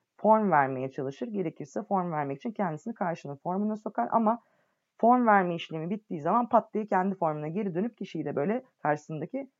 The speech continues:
bırakıverir. Ve insan ilişkileri üzerinden güç ve acizlik deneyimi yaşayacağı için bu dönüşümden sonra kendini çok güçlü görebilir. Hani yaratıcıyla, renklerle, seslerle, işte,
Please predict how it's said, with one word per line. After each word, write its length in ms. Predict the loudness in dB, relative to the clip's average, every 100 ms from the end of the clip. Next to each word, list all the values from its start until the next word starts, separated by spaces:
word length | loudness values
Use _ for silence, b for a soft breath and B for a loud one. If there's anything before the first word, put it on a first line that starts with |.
| -4
bırakıverir. 600 | 0 0 0 -2 -6 _ _ _ _ _ _ _ b b b b
Ve 280 | 2 2 -2 -4
insan 360 | -2 0 -2 -2
ilişkileri 500 | -2 -4 -4 -2 -2
üzerinden 640 | 0 0 0 -2 -4 -4 _ _ _ _ _ _ _ _ _ _ -10
güç 460 | -6 -6 -10 -10 2
ve 80 | 6
acizlik 580 | 6 4 0 -6 -6
deneyimi 340 | -6 -4 -4 -4
yaşayacağı 500 | -6 -6 -4 -2 -2
için 220 | -4 -6
bu 100 | -4
dönüşümden 540 | -2 -4 -2 0 0
sonra 240 | 0 -4 -4
kendini 400 | -2 0 -2 -4
çok 180 | -8 -8
güçlü 280 | -10 -4
görebilir. 580 | 0 2 0 -2 -6 -8 _ _ -6
Hani 400 | -4 -2 -2 -6 _ _
yaratıcıyla, 800 | 2 4 6 2 0 0 4 4
renklerle, 580 | 4 -2 0 4 4 2
seslerle, 680 | -2 -6 -4 -2 0 0 -4
işte, 480 | -4 -8 -4 -4